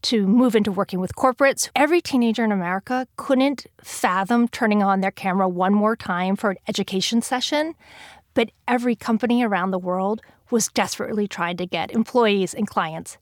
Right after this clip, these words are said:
to interact across a Zoom screen. We slid right in there with a curriculum that taught twelve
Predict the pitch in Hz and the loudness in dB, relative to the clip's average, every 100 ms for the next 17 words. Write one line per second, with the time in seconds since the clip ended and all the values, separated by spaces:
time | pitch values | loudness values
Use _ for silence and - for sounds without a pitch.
0 | - - 277 240 202 170 - 220 - - | -2 2 2 2 2 0 -4 -6 -4 -2
1 | 196 214 285 - - - - _ - - | 0 0 0 -2 -6 -12 -18 _ -20 -10
2 | 214 262 311 - 330 320 247 320 277 233 | 2 4 4 4 2 4 4 6 4 4
3 | 214 311 - 180 233 294 - 294 247 269 | 4 2 -2 2 4 4 4 2 4 4
4 | 233 254 339 330 240 202 190 - - 233 | 4 4 0 0 2 2 0 -6 0 2
5 | 208 - - 220 226 247 269 | 2 0 2 4 4 2 0